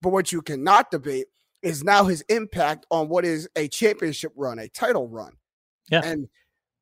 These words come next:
Speaker 1: so I, I'm not sure if there's a pattern there. I'm not sure if anyone's ever even realized that pattern. But Steve Kerr's ability, like, Bill Belichick-esque, to find guys who have stepped back in their career, quote unquote, lost it to some people,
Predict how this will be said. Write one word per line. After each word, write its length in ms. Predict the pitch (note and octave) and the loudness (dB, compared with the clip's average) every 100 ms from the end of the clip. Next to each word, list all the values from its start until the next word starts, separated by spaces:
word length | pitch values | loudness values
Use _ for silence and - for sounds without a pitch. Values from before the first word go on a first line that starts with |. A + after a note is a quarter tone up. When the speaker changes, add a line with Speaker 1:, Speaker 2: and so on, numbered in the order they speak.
| _ | _
Speaker 1:
so 320 | - F#3 - | 2 2 4
I, 80 | - - | 2 2
I'm 80 | F#3+ | 2
not 180 | G#3+ | 2
sure 300 | - - A#3 | 0 4 6
if 80 | B3 | 6
there's 160 | B3 B3 | 2 2
a 80 | A3 | 0
pattern 400 | B3+ A3+ A#3 A3+ | 2 2 2 0
there. 160 | A#3+ | -2
I'm 80 | A#3 | -2
not 160 | F3 - | -4 -4
sure 100 | F#3 | -4
if 100 | F3 | -2
anyone's 320 | F3+ E3+ D3+ | -2 -4 -4
ever 300 | D#3+ D3+ B2+ | -6 -6 -8
even 320 | F3 C#3+ B2 A#2 | -8 -8 -10 -2
realized 480 | A3 F3+ C3 A2+ | 0 2 -2 -6
that 180 | C3+ A2+ | -10 -12
pattern. 360 | C3+ A#2 G2+ A2+ _ _ _ | -10 -12 -12 -20 _ _ _
But 160 | D#3 - | -8 -8
Steve 360 | - C4+ C4+ | -2 -2 -2
Kerr's 380 | - A#3 A#3+ A#3+ | -4 4 4 4
ability, 640 | G3+ B2+ F#3+ A3 G3 D3+ C#3 | 2 -2 2 4 4 2 -4
like, 260 | C#3+ C3 | -6 -8
Bill 240 | A#2 A#3+ G#3 | 6 6 6
Belichick-esque, 1000 | C#3 A3 G#3+ - F3 E3 C#3 - - - _ _ - | 4 4 4 0 -4 -4 -8 -10 -14 -18 _ _ 0
to 140 | G3 | 0
find 460 | - G3 A3+ B3+ F3+ | 4 4 6 4 2
guys 400 | F#3+ A3+ B3 - | 2 2 0 0
who 380 | G3 D#3 C#3 - _ _ _ | 0 0 -2 -10 _ _ _
have 440 | F3+ F3+ D3+ C3 - _ _ _ _ _ _ _ _ _ | -2 0 0 -4 -14 _ _ _ _ _ _ _ _ _
stepped 400 | - A#3+ F3+ - | 0 4 2 2
back 300 | F3+ A3 B3 | 0 0 -4
in 80 | |
their 140 | A3 A#3+ | -6 -8
career, 560 | - A3+ A#3+ B3+ C#4 - _ | -4 -4 -2 -6 -10 -18 _
quote 240 | - A3 G#3 | 2 4 4
unquote, 320 | G3 A#3 F3 | 4 0 0
lost 380 | D3 F3 G#3+ A#3 | -2 -4 -4 -10
it 100 | - | -10
to 80 | |
some 260 | A3+ - A3+ | -6 -2 -4
people, 480 | - A#3 A#3 C4 | -4 -8 -4 -4